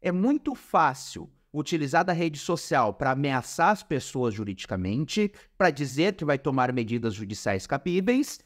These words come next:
e não trabalhar, não fazer nada pra mudar a qualidade e pra realmente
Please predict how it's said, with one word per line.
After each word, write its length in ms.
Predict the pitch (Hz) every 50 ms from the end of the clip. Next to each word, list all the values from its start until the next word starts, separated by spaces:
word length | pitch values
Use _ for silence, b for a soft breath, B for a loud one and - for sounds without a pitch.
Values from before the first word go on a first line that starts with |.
| _ _ -
e 100 | 320 311
não 180 | 254 233 226
trabalhar, 600 | 208 247 233 214 190 208 196 185 175 185 208 233 220
não 120 | 220 202
fazer 360 | 190 - 190 185 170 196 190
nada 320 | 175 165 160 180 190 214 208
pra 180 | - 202 202
mudar 340 | 190 190 190 185 165 160 170
a 40 | 180
qualidade 840 | - - 185 185 190 190 185 156 156 165 170 170 175 208 214 220 - _ _ _ -
e 80 | 226
pra 180 | 202 - 214 208
realmente 840 | 190 220 240 254 247 233 214 208 202 180 - - - - - 87 -